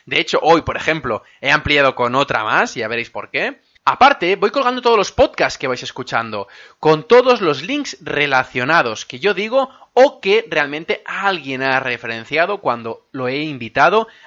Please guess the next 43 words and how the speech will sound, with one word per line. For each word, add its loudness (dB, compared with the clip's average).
a 0
una -2
entrevista. -8
También 2
pongo 2
referencias -2
a 0
páginas -2
web, 0
a -2
dibujos, -2
o 8
que -6
simplemente, -4
bueno, -6
eh, -12
todos -2
aquellos -6
elementos -4
que -8
no -6
se -6
pueden -2
transmitir -4
por 0
voz 2
y -12
por -6
el -8
podcast -4
aún. -2
<laughs> -20
Lo 2
adjunto, 2
como 0
digo, 0
todo 0
en -6
la 2
página -2
web -6
de -4
ferrampe -2